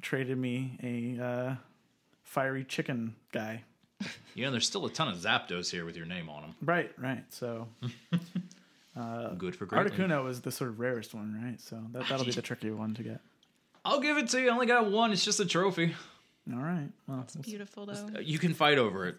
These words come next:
Speaker 2: One of you gets
Speaker 3: I already
Speaker 2: it.
Speaker 3: have one.
Speaker 2: Okay, you get
Speaker 3: But I
Speaker 2: it.
Speaker 3: just still think it's beautiful, and you should cherish it. <laughs>
Speaker 1: I think you should trade it to me anyway, even though I have one.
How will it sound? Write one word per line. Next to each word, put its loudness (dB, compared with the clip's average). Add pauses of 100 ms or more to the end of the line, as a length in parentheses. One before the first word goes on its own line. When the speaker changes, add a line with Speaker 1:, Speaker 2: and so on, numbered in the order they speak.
Speaker 2:
One -4
of -2
you -6
gets -6
Speaker 3:
I 2
already 0
Speaker 2:
it. -4
Speaker 3:
have -6
one. -10
Speaker 2:
Okay, -4
you -2
get -4
Speaker 3:
But 4
I 6
Speaker 2:
it. 4
Speaker 3:
just -4
still -8
think -10
it's -18
beautiful, -12
and -8
you -4
should -4
cherish -2
it. 6
<laughs> -2
Speaker 1:
I 8
think 2
you 0
should -2
trade 2
it -4
to -6
me -2
anyway, -4
even -6
though -4
I -4
have -8
one. -12